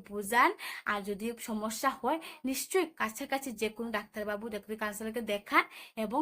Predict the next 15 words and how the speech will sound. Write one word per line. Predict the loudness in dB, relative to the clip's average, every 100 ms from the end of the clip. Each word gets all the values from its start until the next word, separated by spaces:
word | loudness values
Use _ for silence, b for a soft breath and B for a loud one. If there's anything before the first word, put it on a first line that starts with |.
| 2
সম্পূর্ণ | -2 -4 -2 -2 4
বেরিয়ে | 4 6 2 2
যান। | -6 B B -2
ওগুলোকে | -2 0 -2 0 2
রেখে | 2 0 -2 2
দিয়ে | 4 4
আপনি | 4 -4 -2
সুন্দরভাবে | 0 0 2 2 6
বাঁচতে | 6 6 10
পারবেন | 12 12 8 0
না, | -4 _ -4
কখনো | -4 _ -16 2 6 8 6
না। | 0 B B B -6
আপনি | -4 -2 -2 -2
কখনো | -4 0 4